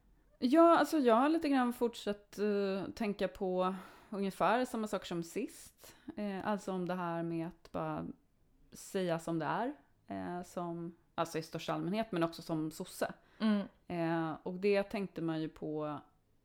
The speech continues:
Speaker 1: inför, under och efter söndagens agenda.
Speaker 2: Mm, gud.
Speaker 1: Ehm, där, eh, faktiskt jag blev, eh, väldigt hoppfull av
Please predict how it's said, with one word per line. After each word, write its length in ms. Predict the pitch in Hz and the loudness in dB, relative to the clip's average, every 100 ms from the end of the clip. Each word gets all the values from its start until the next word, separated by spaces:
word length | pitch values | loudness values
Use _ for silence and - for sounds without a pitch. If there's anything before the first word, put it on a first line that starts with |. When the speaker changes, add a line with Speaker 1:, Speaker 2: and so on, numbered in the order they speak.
| - | -10
Speaker 1:
inför, 800 | 175 180 180 - 165 160 156 151 | -6 -4 -6 -6 -6 -4 -4 -4
under 480 | 156 156 156 151 147 | -2 -2 -2 -4 -4
och 400 | 143 - _ - - | -6 -10 _ -20 -6
efter 680 | 208 220 - - 160 143 160 - _ | -4 -4 -8 -6 -4 -4 -8 -16 _
söndagens 960 | - - 165 160 156 156 156 - - - _ _ - | -18 -6 -4 -4 -6 -6 -6 -8 -14 -20 _ _ -6
agenda. 540 | 175 190 170 202 - - | -2 0 0 0 -2 0
Speaker 2:
Mm, 500 | 226 208 190 180 175 - | 4 6 4 2 0 -4
gud. 440 | 175 165 160 156 151 - - | -4 -4 -6 -12 -16 -20 -12
Speaker 1:
Ehm, 680 | 175 170 170 165 156 156 156 | -6 -2 -2 -2 -2 -4 -4
där, 640 | 170 156 156 151 151 156 | -6 -6 -6 -8 -8 -8
eh, 180 | 151 156 180 _ _ _ _ _ _ _ _ _ _ _ - - | -8 -10 -12 _ _ _ _ _ _ _ _ _ _ _ -20 -6
faktiskt 360 | 302 302 302 | -4 -2 -2
jag 160 | 294 277 | 2 2
blev, 380 | 277 262 240 220 - | 2 0 0 -4 -4
eh, 180 | 233 220 | -4 -2
väldigt 320 | 226 214 - | -2 -2 -4
hoppfull 720 | - 277 - - 370 359 247 - | -4 -4 -6 -8 -2 0 0 0
av 460 | 208 196 190 185 | 0 0 -2 -6